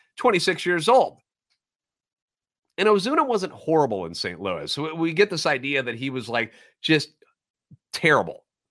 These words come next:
And he wasn't. But he never reached the numbers that he was with the Marlins. And that's,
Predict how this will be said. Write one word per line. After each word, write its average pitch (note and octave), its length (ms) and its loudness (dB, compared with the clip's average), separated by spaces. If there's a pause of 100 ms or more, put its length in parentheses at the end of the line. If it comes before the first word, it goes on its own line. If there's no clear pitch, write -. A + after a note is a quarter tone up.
(160)
And C#3+ 120 0
he D3 40 -2
wasn't. D3 480 2 (760)
But D#3 80 2
he F3+ 60 0
never G3 220 2
reached E3+ 360 -2
the D#3+ 80 -2
numbers C#3 400 -2
that A#2+ 100 -4
he A2+ 60 -6
was G#2+ 340 -2
with G#2+ 140 -8
the F#2+ 40 -8
Marlins. E2+ 560 -8
And B2 140 -6
that's, - 640 -4